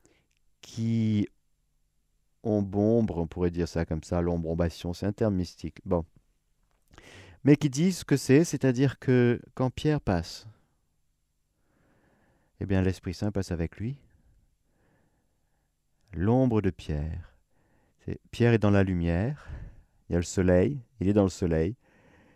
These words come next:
et puis il y a celui qui est dans les ténèbres du péché, de la maladie,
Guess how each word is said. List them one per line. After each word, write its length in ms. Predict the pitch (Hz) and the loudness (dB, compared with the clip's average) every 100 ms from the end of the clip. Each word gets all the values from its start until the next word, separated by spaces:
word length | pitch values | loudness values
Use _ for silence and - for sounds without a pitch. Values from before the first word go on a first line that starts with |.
| _ _ _ | _ _ _
et 100 | 87 | -4
puis 460 | - - 95 90 90 | -4 -8 -6 -4 -4
il 80 | 92 | -6
y 40 | |
a 20 | 82 | -10
celui 300 | - 101 104 | -6 -6 -6
qui 100 | 90 | -4
est 20 | |
dans 100 | 85 | -2
les 100 | 80 | -2
ténèbres 540 | - 80 82 87 87 | -4 -4 -4 -6 -6
du 100 | 78 | -10
péché, 640 | - 80 - 82 87 131 | -8 -6 -6 -4 -2 -2
de 100 | 110 | -2
la 100 | 82 | -2
maladie, 760 | 82 87 80 78 82 82 104 117 | 0 0 0 -2 -6 -6 -4 -6